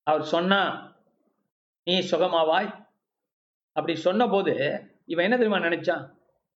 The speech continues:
"எதுக்கு நான் அந்த இடத்துக்கு போகணும்?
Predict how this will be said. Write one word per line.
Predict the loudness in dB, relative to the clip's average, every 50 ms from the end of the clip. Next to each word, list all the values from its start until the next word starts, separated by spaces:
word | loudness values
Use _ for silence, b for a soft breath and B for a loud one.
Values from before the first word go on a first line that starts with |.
| _ _ _ _ _ _ _ _ _ _ _ _ _ _ _ _ _ _
"எதுக்கு | -6 -2 0 2 2 2 0 2 0
நான் | 0 0 0 -4 -8 -14 -20 _ _
அந்த | -6 -4 0 0 0
இடத்துக்கு | 0 0 0 -2 -2 0
போகணும்? | 0 0 2 0 -2 -4 -8 -14